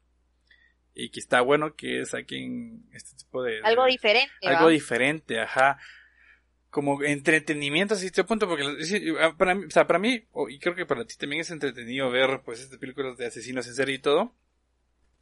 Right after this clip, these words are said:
Speaker 1: No
Speaker 2: La
Speaker 1: sé
Speaker 2: verdad
Speaker 1: por
Speaker 2: es que
Speaker 1: qué,
Speaker 2: sí.
Speaker 1: <laughs> no sé por qué, pero es entretenido.
Speaker 2: La verdad.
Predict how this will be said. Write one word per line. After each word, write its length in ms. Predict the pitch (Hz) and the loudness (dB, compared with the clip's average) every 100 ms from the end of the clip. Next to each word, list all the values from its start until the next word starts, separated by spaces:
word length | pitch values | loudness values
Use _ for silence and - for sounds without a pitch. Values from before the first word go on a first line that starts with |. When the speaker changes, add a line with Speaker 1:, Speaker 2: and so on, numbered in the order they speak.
| _ _ _ _ _ _ _ | _ _ _ _ _ _ _
Speaker 1:
No 80 | 151 | -6
Speaker 2:
La 60 | 139 | -4
Speaker 1:
sé 80 | |
Speaker 2:
verdad 40 | - | 0
Speaker 1:
por 40 | 127 | 0
Speaker 2:
es 40 | |
que 240 | 147 160 196 | 4 4 4
Speaker 1:
qué, 80 | 190 | 4
Speaker 2:
sí. 280 | - - 147 | 6 8 6
Speaker 1:
<laughs> 20 | |
no 80 | 135 | 4
sé 140 | 147 | 4
por 180 | 135 120 | 2 -2
qué, 300 | 139 226 - | -2 -2 -4
pero 140 | 131 | -6
es 60 | 127 | -6
entretenido. 560 | 127 123 120 120 147 233 | -10 -10 -10 -6 -6 -6
Speaker 2:
La 160 | 226 | -10
verdad. 220 | 202 226 | -12 -12